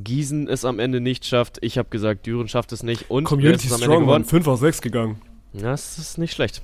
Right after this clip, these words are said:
Speaker 1: Das ist nicht schlecht.
Speaker 2: Ne. Machen wir diese Woche wieder. Also, äh, ihr werdet wieder
Speaker 1: Ja.
Speaker 2: auf Instagram, auf unserem Instagram-Kanal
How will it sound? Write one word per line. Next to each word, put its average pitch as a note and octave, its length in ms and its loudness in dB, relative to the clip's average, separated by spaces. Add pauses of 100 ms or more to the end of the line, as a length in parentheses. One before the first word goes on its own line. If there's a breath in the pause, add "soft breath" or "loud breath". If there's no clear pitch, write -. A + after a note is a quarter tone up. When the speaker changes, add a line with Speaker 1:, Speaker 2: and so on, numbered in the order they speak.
(100)
Speaker 1:
Das C3 140 -4
ist - 40 -12
nicht C#3 120 -4
schlecht. - 260 -2 (1160 loud breath)
Speaker 2:
Ne. B2+ 240 0 (280 loud breath)
Machen E3 200 6
wir F3+ 80 10
diese F3 240 6
Woche C#3+ 180 6
wieder. A#2+ 220 0 (280)
Also, B2 520 2
äh, B2 300 0
ihr - 180 -8
werdet C3 200 -2
wieder D3 180 6
Speaker 1:
Ja. D#3 40 10
Speaker 2:
auf - 100 0
Instagram, D#3+ 440 4
auf B2+ 80 0
unserem C3+ 180 -2
Instagram-Kanal C3+ 840 0